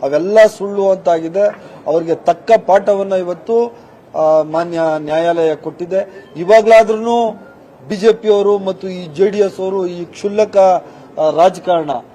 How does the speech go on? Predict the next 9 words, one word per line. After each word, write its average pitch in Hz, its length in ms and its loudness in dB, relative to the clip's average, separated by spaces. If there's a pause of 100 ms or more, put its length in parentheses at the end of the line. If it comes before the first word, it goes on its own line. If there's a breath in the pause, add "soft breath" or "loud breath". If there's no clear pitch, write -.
(140)
ಈ 190 100 -10
ತರ 196 220 4
ಕ್ಲಾಸ್ 180 360 0
ರಾಜಕಾರಣ 175 460 -4
ಮಾಡೋದು 165 380 -4
ಬಿಟ್ಟು 160 580 0 (480 loud breath)
ಜನಗಳ 196 340 0
ಹತ್ರ 196 180 -2
ಹೋಗ್ಬೇಕು. 170 640 -4